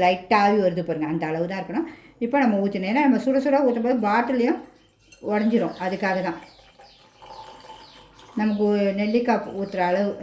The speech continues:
எவ்வளோ எவ்வளோ க-, பழம் இருக்கோ அந்த அளவு போதும் உங்களுக்கு.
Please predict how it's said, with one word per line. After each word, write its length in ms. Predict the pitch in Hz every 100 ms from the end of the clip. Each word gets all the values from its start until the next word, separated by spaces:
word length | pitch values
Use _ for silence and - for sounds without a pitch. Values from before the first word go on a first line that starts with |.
| 196
எவ்வளோ 180 | 226 285
எவ்வளோ 160 | 269 240
க-, 160 | 214 202
பழம் 200 | 208 220 226
இருக்கோ 160 | 208 226
அந்த 100 | 190 180
அளவு 140 | 190 185
போதும் 260 | 165 147 - - - - _ -
உங்களுக்கு. 320 | 170 156 151